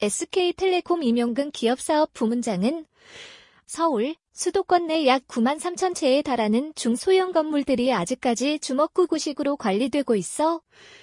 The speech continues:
건물주와 임차인이 불편을 겪는 경우가 많다면서 클라우드 빔즐리 빌딩 에너지 관리 기능에 더해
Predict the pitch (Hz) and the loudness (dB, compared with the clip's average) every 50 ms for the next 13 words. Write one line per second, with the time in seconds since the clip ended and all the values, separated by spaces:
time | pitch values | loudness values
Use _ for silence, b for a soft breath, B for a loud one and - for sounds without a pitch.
0 | B B _ - 226 214 233 294 339 320 - 247 254 269 294 285 220 202 208 - | B B _ -2 0 2 2 2 2 0 2 2 2 4 4 4 2 2 2 2
1 | 339 330 330 320 302 311 320 - - 226 208 - 330 339 339 359 - - 240 190 | 2 2 2 2 0 -4 -6 -2 -2 -4 -2 2 2 2 2 2 0 0 0 0
2 | 202 247 285 285 285 269 247 233 202 - 220 226 214 190 185 196 196 - - 277 | 0 0 0 0 0 2 2 0 0 0 0 0 0 0 -2 -2 -4 -4 -6 -4
3 | 254 233 208 202 - 262 302 320 311 b b b b b b b b b b b | -2 -2 -2 -2 0 0 0 0 0 b b b b b b b b b b b
4 | - 403 403 415 403 392 - 370 370 - 262 233 240 - 339 330 262 247 294 302 | 0 2 4 4 4 4 2 0 0 2 0 0 0 2 2 2 2 0 -2 -2
5 | - 226 202 190 190 - 302 262 190 190 214 226 226 - 254 254 - - 220 196 | -2 -2 -2 -2 -2 -4 -2 -2 0 2 2 0 0 0 -2 -4 -2 -2 -2 0
6 | 214 254 254 - 254 240 247 247 247 254 262 - 214 185 185 214 269 311 311 | 0 0 0 0 0 0 0 2 0 0 0 0 -2 -2 2 2 2 0 0